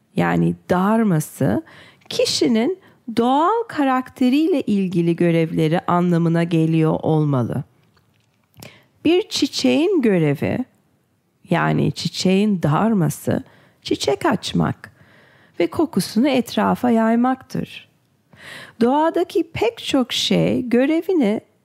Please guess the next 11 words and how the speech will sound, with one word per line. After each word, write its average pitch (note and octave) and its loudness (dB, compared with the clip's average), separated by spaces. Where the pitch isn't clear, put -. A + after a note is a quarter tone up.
sorunsuz C#4+ -2
bir A3 0
biçimde F3 0
yerine D#3 2
getirirken, F#3 0
insan F4+ 2
zihni A3 0
oynadığı A3+ 2
oyunlarla F3+ 2
kişinin A#3 0
hangi F#4 0